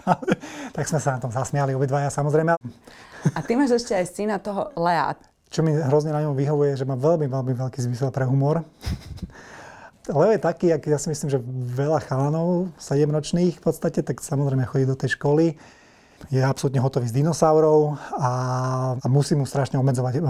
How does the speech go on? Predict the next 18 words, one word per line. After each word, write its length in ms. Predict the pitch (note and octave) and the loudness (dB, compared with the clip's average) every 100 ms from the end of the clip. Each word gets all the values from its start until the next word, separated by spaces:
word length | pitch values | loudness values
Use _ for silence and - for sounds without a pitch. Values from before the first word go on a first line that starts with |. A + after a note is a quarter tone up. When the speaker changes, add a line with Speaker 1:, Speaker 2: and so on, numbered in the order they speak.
| B2+ | 0
Speaker 1:
P 40 | C3+ | 0
S 160 | B2 | -2
štyri, 160 | - B2+ | 0 -2
samozrejme, 640 | - A2+ B2+ B2 A#2+ B2 | -2 -4 -2 -2 -2 -2
lebo 320 | B2 B2 B2+ - | -2 -2 -4 -2
furt 240 | - C3+ | 0 2
by 80 | B2+ | 2
hral, 240 | B2 C3 | 0 0
League 160 | C3+ C3 | 0 2
of 80 | C3 | 0
Jurský 240 | C3 - | 0 -2
park 240 | - C3 | -2 0
by 80 | B2+ | 0
hral 160 | A#2 B2 | 0 -2
stále. 400 | - B2+ B2+ A2 - - | -2 -2 -2 -6 -14 -10
Tancuje 320 | - C#3+ C3+ | -2 0 0
veľmi 240 | B2+ C#3+ E3 | 2 2 2
dobre 320 | C3+ B2 E3 | 0 -2 -2